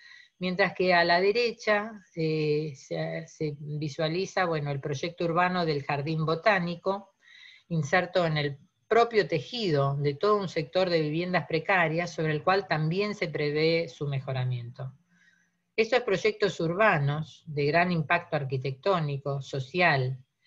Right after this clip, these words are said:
y simbólico, forman parte, bueno, de distintos programas. Uno es el de bibliotecas, equipamiento que está distribuido equitativamente en toda la ciudad, ¿no?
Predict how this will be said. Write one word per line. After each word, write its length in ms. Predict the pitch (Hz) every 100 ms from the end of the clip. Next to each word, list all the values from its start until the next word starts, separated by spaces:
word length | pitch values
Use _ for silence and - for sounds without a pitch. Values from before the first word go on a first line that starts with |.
| _ _
y 120 | 175
simbólico, 1040 | 135 147 139 180 185 156 143 160 165 190 _ _ _ _ _
forman 420 | - 208 214 214
parte, 380 | 202 214 214 233
bueno, 280 | 196 165 147
de 140 | 151
distintos 480 | 151 143 214 214 196
programas. 640 | - 175 202 160 143 139
Uno 360 | 180 185 196 180
es 200 | 175 170
el 140 | 170 151
de 160 | 143
bibliotecas, 1040 | 139 151 160 175 214 196 - 180 185 - _ 175
equipamiento 760 | 143 151 151 165 180 170 160
que 80 | 139
está 500 | 135 170 160 143 143 _ _ _ _
distribuido 720 | 170 139 165 160 185 165 147
equitativamente 1300 | 160 156 160 170 165 220 233 208 202 220 226 233 220
en 200 | 170 151
toda 260 | 147 190 185
la 140 | 151
ciudad, 500 | 139 - 131 113 113 135
¿no? 280 | 156 175